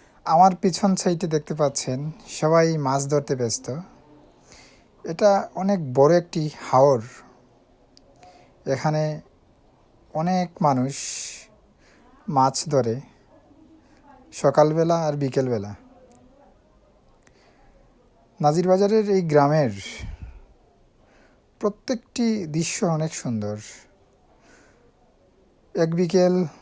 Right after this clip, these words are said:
পুরোটা গ্রাম হেঁটে বেরিয়েছি ভাই বন্ধুকে নিয়ে। দেখতে পাচ্ছেন, এই একটি মসজিদ, এই গ্রামের, এই গ্রামের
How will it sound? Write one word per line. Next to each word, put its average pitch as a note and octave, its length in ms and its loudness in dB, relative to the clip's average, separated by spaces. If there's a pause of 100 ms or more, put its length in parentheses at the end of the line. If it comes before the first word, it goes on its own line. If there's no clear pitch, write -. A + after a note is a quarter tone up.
(1200)
পুরোটা F3+ 320 4
গ্রাম C#3+ 320 2 (2250)
হেঁটে C3+ 260 -2
বেরিয়েছি C#3 540 -4 (2250)
ভাই B2+ 180 4 (100)
বন্ধুকে B2+ 380 -4
নিয়ে। A2 240 -4 (1120)
দেখতে C3+ 240 -10
পাচ্ছেন, D3 420 -6 (840)
এই F3+ 200 -2
একটি F#3 160 -4 (120)
মসজিদ, B2+ 460 -4 (760)
এই D3+ 220 -2
গ্রামের, C3+ 400 2 (1700)
এই D#3 140 -4
গ্রামের E3 280 2